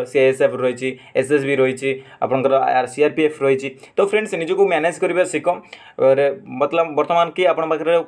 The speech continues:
time ବହୁତ କମ୍ ରହିଲା, ପ୍ରିପାରେସନ୍କୁ ଜୋରଦାର କରିନିଅ, time ଜମାରୁ ବି waste କରନି। ଏବେ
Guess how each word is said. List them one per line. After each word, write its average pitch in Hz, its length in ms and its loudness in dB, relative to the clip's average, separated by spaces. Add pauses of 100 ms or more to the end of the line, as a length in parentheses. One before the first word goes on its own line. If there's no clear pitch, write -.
(200)
time 147 300 0
ବହୁତ 156 220 2
କମ୍ 151 240 0
ରହିଲା, 151 220 2 (160)
ପ୍ରିପାରେସନ୍କୁ 156 560 0
ଜୋରଦାର 131 380 2
କରିନିଅ, 151 320 0 (220)
time 151 260 0
ଜମାରୁ 147 280 2
ବି 151 80 -2
waste 139 220 0
କରନି। 123 240 0
ଏବେ 175 140 0